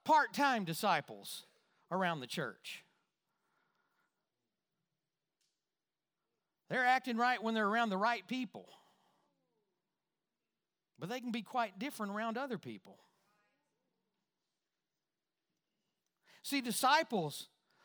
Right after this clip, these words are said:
are able to say, as Paul said, "Imitate me as I imitate Christ." Let me ask you a question. If someone saw your life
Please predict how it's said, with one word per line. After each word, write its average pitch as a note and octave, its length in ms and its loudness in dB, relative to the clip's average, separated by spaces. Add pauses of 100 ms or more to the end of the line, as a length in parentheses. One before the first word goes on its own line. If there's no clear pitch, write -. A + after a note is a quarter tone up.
(120)
are G#3+ 160 0
able B3 260 0
to A3 80 0
say, A#3+ 460 2 (260)
as A3+ 320 4
Paul C4+ 380 2
said, E3+ 400 -4
"Imitate A#3+ 500 -6
me G3 320 -4
as D#3+ 160 -8
I F3+ 200 -6
imitate E3 480 -8
Christ." - 580 -10 (1500)
Let A3 60 -4
me C#4+ 120 0
ask C#4 220 -2
you B3 80 -4
a G#3+ 40 -6
question. A#3+ 600 -4 (2000)
If A3+ 140 -2
someone D4 600 2
saw - 760 0
your C4 300 -4
life G3 720 -2